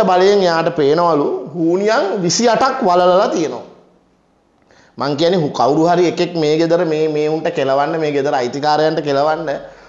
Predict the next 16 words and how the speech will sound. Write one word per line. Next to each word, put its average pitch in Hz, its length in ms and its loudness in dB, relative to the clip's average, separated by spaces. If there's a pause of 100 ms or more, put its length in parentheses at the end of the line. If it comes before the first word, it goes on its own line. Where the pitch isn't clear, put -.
(120)
හූනියන් 196 500 0
විසි 180 260 0
අටක් 185 260 0
වැළලුවා 180 460 4
නම් 156 180 0
මචං 131 300 -4 (1000)
මුන්ට 180 320 -2
කලින් 247 320 2
කෙලවිලා 254 380 2
ඇති 269 180 2
ඌට. 262 240 2 (220)
විසි 156 260 0
අටක් 214 240 0
වලලනවා 196 420 2
කියන 247 140 2
එක - 100 0